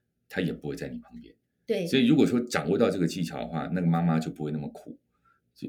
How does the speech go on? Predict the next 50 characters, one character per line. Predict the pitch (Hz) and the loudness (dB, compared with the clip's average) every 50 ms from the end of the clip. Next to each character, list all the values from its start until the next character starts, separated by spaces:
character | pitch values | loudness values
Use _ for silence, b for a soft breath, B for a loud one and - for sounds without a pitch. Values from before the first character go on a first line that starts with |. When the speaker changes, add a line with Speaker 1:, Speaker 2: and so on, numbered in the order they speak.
| - - | -8 -6
Speaker 1:
你 | 82 90 98 104 | -4 0 2 2
也 | 113 - | 2 4
可 | - 90 | 4 2
以 | 82 | 2
叫 | 95 92 | 2 0
小 | - - 64 | 0 -2 -6
孩 | 58 67 65 | -8 -8 -10
来 | 65 65 | -10 -10
帮 | - 67 67 69 | -10 -10 -10 -10
忙 | 67 60 58 58 | -10 -10 -8 -8
啊， | 60 60 60 60 - | -8 -8 -10 -12 -14
好， | _ - - | _ -10 -8
而 | - - | -6 -2
不 | 117 | -2
是 | 92 92 90 85 80 80 - | 0 0 0 0 -2 -4 -4
规 | - 87 85 | -2 0 0
范 | 82 82 78 | 0 0 -4
他 | 71 73 | -6 -8
做 | - - 71 - | -8 -8 -10 -10
事 | - - - | -10 -12 -14
情。 | - - - - | -14 -14 -16 -18
Speaker 2:
对。 | B B B B B B B B B B B B B - | B B B B B B B B B B B B B 0
Speaker 1:
所 | - 170 | 4 4
以 | - - | 4 4
像 | - - 160 160 | 4 2 2 4
这 | - 196 170 | 4 4 4
个 | 98 85 | 4 4
就 | - 80 | 4 2
是 | 80 87 87 78 80 - - | 2 2 0 0 0 -4 -4
凡 | - 82 85 85 | 0 2 2 2
夫 | 110 107 | 2 0
俗 | 104 - 78 76 | 0 -2 -4 -6
子， | 76 - - 58 - _ _ _ _ _ - - _ _ - | -6 -8 -10 -14 -16 _ _ _ _ _ -20 -20 _ _ -2
然 | 104 143 | 2 6
后 | 185 170 131 110 - | 6 8 6 6 6
凡 | 110 127 165 | 6 6 8
夫 | 180 | 6
俗 | 165 - 151 135 | 6 6 4 4
子 | 101 90 - | 2 2 0
再 | - - 185 151 | 2 4 6 6
往 | 120 - 69 - | 6 4 2 0
上 | - - 87 85 85 | 0 2 2 4 4
一 | |
层， | 82 - 71 71 | 2 0 -2 -4
就 | 80 92 | -4 -2
是 | - 127 87 | 0 0 0
你 | 73 80 78 | 2 0 -2
踏 | - - - - - | -4 -4 -4 -4 -2
上 | - - 101 87 80 | -2 -2 0 0 0
了， | 78 - - - | 0 -2 -4 -10